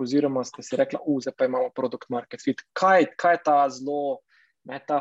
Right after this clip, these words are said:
prvi sveti gral, ta prvi velik mejnik na razvoju startup podjetja,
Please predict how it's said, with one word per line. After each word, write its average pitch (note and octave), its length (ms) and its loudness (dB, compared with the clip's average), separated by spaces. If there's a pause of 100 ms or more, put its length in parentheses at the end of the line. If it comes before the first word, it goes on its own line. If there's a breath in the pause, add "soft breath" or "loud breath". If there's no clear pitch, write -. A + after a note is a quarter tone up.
(120)
prvi E3 340 -4
sveti D3 460 -4
gral, C#3 500 2
ta C#3+ 140 -4
prvi C#3 500 -4
velik C#3 440 0
mejnik C#3 460 -12
na C#3 160 -2
razvoju C3 460 2
startup - 520 -2
podjetja, C3 440 -4